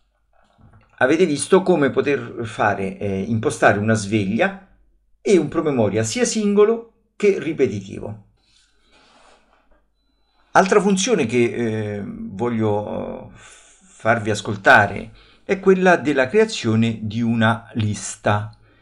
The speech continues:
Di una lista, le liste sono appunto delle liste vere e proprie di, eh, che posso, può essere una lista della spesa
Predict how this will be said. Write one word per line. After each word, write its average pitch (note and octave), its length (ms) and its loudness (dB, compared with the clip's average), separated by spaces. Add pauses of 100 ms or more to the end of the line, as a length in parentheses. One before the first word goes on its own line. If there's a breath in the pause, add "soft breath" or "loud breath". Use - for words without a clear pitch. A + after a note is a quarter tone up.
(360 soft breath)
Di - 120 -10
una G#3+ 120 2
lista, G3 420 -2
le G3 120 0
liste F#3 440 -2
sono A#2 560 0
appunto A2 680 -6 (840 loud breath)
delle A#2+ 180 -4
liste B2 340 -6
vere A#2 160 0
e G#2+ 40 -2
proprie G#2 460 -4
di, A2 280 -4 (260 loud breath)
eh, G#2 340 -4
che A2+ 120 -8
posso, - 440 -14
può A#2 180 0
essere A#2 220 0
una G#2+ 80 -2
lista A2 260 -2
della G#2 160 -4
spesa E3+ 560 -4